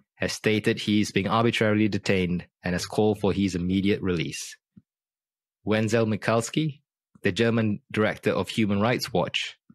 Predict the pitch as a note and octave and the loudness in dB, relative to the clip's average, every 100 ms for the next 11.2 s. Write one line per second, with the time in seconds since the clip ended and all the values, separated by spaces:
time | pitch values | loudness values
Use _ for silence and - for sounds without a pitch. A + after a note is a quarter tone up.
0 | _ _ F#2 - - B2 A#2+ A#2+ A#2 G#2+ | _ _ -6 -6 -2 2 4 4 2 2
1 | A#2 A2+ A2+ - A2 G#2+ G#2 G#2 G#2 - | 2 2 0 0 2 2 2 2 0 0
2 | G2 F#2+ F#2 G#2+ - F#2+ - G#2+ G2+ G2+ | 0 0 0 -2 -4 -4 0 2 2 0
3 | F#2 - G2 - F2+ F2 E2 - - _ | -2 -2 -4 -4 -4 -2 -4 -8 -20 _
4 | F#2 E2+ C#2+ - - - _ - _ _ | -2 -2 -4 -8 -16 -20 _ -20 _ _
5 | _ _ _ _ _ _ _ C#3 B2 C#3 | _ _ _ _ _ _ _ 2 4 6
6 | D#3 D3+ D3 C3+ B2 A#2 B2 B2 A#2 A2 | 4 4 2 4 4 4 4 4 2 -2
7 | - A2 - - - G2+ - - - F2 | -2 -2 -2 -6 -8 -10 -20 -10 -6 -2
8 | F#2+ F#2+ G2+ - G#2 F#2 G2 G2+ G2 G2 | 0 0 0 0 0 0 0 2 2 0
9 | F#2 - - G#2+ G#2 G2 G2 G2 - G2 | -2 -6 -4 2 2 2 2 0 0 -2
10 | F#2+ - G2 F#2 G2+ G#2 G2+ G#2 - B2+ | -2 -2 -4 -2 0 2 2 0 0 -2
11 | C3+ - | -4 -10